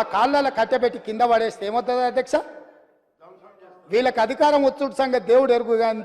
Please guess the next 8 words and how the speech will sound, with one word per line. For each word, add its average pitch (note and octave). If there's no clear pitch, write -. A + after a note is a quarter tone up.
తెలంగాణ A3+
రైతుల G#3+
జీవితాలతో G#3+
చెలగాటం A3+
ఆడుతుండ్రు G3
అధ్యక్ష, E3+
రాజకీయ F3+
స్వార్థం F#3